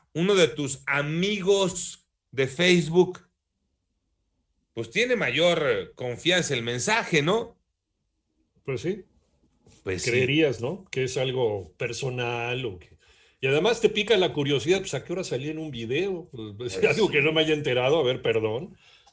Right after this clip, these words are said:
Speaker 1: No, y seguramente te, te azotará, eh, la incertidumbre. Pues, ¿qué hice, no?
Speaker 2: Eh, exactamente, ¿dónde andaba? ¿A qué hora me tomaron? O, sí,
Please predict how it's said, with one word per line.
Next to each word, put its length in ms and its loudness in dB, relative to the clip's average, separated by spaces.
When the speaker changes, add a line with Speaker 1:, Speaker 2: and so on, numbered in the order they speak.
Speaker 1:
No, 280 8
y 60 6
seguramente 640 2
te, 600 2
te 400 -2
azotará, 1200 0
eh, 540 -10
la 140 -4
incertidumbre. 960 -2
Pues, 260 -4
¿qué 240 4
hice, 540 4
no? 260 2
Speaker 2:
Eh, 300 0
exactamente, 720 0
¿dónde 260 2
andaba? 520 2
¿A 80 -2
qué 100 2
hora 100 4
me 160 -2
tomaron? 540 -2
O, 80 -4
sí, 400 -12